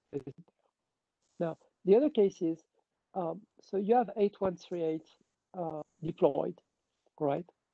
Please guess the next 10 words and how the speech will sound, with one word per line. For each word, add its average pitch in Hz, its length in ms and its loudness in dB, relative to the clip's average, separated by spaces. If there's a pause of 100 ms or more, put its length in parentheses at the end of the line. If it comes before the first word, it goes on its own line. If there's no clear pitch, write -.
So - 100 -8
you're 165 240 6
running 175 320 6
the 156 80 0
compression. - 580 -6 (1300)
And 180 280 6 (460)
as 220 160 -2
I 226 80 6
said 185 220 -2
earlier, 190 400 2